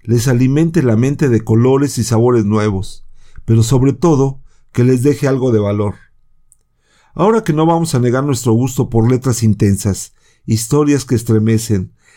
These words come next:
relatos que cautivan y nos mueven, o buscan movernos hasta el fondo del ser, los libros que reten nuestra ecuanimidad, probablemente como los que buscaba Kafka,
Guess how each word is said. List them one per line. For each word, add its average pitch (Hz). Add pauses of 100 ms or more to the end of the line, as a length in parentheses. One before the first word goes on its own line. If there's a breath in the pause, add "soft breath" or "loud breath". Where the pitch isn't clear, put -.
(140)
relatos 131
que 110
cautivan 127
y 117
nos 110
mueven, 104 (100)
o 151
buscan 156
movernos 143 (140)
hasta 113
el 117
fondo 131
del 101
ser, 107 (600)
los 113
libros 160
que 113
reten 123
nuestra 143
ecuanimidad, 107 (420)
probablemente 135
como 117
los 113
que 123
buscaba 113
Kafka, 110